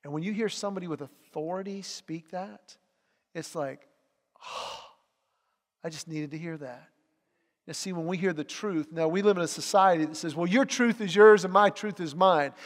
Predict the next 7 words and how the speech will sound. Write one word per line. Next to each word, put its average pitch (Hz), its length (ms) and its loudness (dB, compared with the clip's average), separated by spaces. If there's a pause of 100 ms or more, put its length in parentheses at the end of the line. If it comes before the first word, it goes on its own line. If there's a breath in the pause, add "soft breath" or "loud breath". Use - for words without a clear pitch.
(140 loud breath)
It's 214 180 8
all 202 260 10
relative." 160 760 6
No, 202 560 2 (440)
no, 180 220 -2
it's 180 160 -8
not. 160 380 -2